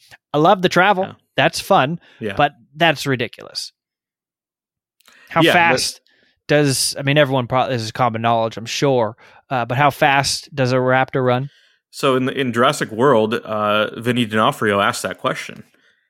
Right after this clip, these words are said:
Speaker 2: and they said, "No, they're usually around forty miles an hour, fifty if they haven't eaten in a while," and that's, like, a good line. So, yeah, Chris Pratt on the motorcycle would have fucking smoked these raptors. I was thinking that, watching that scene, I'm like, "This is stupid," but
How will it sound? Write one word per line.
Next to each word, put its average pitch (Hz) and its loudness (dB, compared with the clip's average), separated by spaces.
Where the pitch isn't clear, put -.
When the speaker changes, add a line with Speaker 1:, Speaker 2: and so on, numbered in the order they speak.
Speaker 2:
and 107 -10
they 107 -2
said, 101 -4
"No, 139 0
they're 131 -2
usually 143 0
around 127 2
forty 135 -2
miles 120 2
an 117 -4
hour, 107 -2
fifty 143 -4
if 98 -6
they 104 -6
haven't 104 -4
eaten 107 -4
in 95 -12
a - -18
while," 71 -16
and - -20
that's, - -20
like, 101 -18
a 104 -20
good 104 -10
line. 101 -4
So, 131 0
yeah, 123 2
Chris 165 -4
Pratt 160 0
on 147 0
the 135 -2
motorcycle 139 0
would 120 0
have 104 -4
fucking 117 -4
smoked 120 -4
these 107 -8
raptors. 101 -4
I - -6
was 110 -4
thinking 120 -4
that, 110 -2
watching 107 -6
that 101 -6
scene, 101 -6
I'm 98 -12
like, 98 -10
"This 110 -6
is 98 -12
stupid," 95 -14
but 113 -2